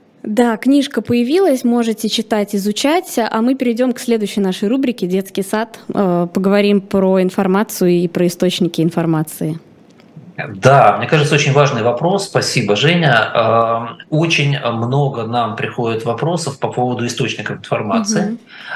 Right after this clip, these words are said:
Speaker 2: Э, и, в частности, эм, обиженные слушатели или читатели пишут, что вот вы сказали, скажем, про, там, двенадцать миллиардов долларов резервов Турции,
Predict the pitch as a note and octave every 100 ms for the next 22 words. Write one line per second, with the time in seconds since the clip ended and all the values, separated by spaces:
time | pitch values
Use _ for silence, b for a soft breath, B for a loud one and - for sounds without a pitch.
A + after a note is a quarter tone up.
0 | B B2+ C3 D3+ E3+ - - F3 E3 D#3+
1 | C#3+ - C3+ A#2+ A2+ A#2 A2+ A#2 A2+ A2+
2 | A2 A2 A2 - A#2+ C3 D#3 A#2 G#2+ G2
3 | G2+ G2+ G#2 - B2 A2 - G2 - F#2+
4 | G2+ - - F3+ F#3 C#3 A#2+ B B B
5 | - C#3 D#3+ C3+ - A#2 A2+ A#2+ - A2
6 | A#2+ A2 - G2+ G2+ F#2 G2 G2+ G2 G2
7 | F#2 F#2+ A2 A2+ A2+ - G#3 G3+ C#3 -
8 | G#2 G#2+ G2 F#2+ G2 - G#2 G#2+ G#2 G#2+
9 | G3 G3+ - B2+ G#2+